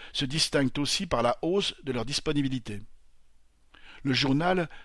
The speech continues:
ne va pas jusqu'à préciser que, en un an, le cours de l'action de L V M H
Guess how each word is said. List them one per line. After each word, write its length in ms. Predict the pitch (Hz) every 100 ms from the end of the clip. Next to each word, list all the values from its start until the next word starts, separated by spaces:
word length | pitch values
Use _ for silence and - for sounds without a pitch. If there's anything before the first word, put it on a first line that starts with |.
| -
ne 100 | 131
va 160 | 123 135
pas 180 | - 175
jusqu'à 340 | 131 - 135
préciser 540 | - 131 - 131 156
que, 200 | - 151 -
en 120 | 117
un 180 | 117 131
an, 200 | 160 156 - - -
le 140 | 127
cours 240 | - 202
de 80 | 170
l'action 400 | 160 156 - 165
de 100 | 123
L 140 | 120 120
V 140 | 123
M 100 | 120
H 320 | 156 165 -